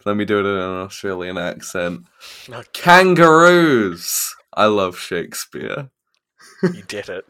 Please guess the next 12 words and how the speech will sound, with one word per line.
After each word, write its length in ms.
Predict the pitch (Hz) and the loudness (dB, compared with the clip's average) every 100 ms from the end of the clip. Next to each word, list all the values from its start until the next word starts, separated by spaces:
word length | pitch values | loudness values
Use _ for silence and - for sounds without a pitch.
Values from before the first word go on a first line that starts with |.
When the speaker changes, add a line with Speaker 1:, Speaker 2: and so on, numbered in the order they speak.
| - - | -18 -20
Speaker 1:
<laughs> 60 | - _ _ _ - | -20 _ _ _ -4
Speaker 2:
You 280 | 247 220 - - | 6 6 6 2
made, 440 | 147 135 151 165 - - _ _ | -2 0 -2 -4 -8 -20 _ _
I 100 | 117 | -8
didn't, 380 | 117 131 131 131 | -6 -6 -8 -12
uh, 120 | - 127 _ _ - | -20 -20 _ _ -14
i-, 60 | 127 143 | -8 -6
is 200 | 143 135 | -6 -4
there 120 | 139 127 | 2 2
two 340 | - 143 151 | 2 -4 -4
of 140 | 127 | -4
me? 260 | 120 156 359 | -6 -8 -8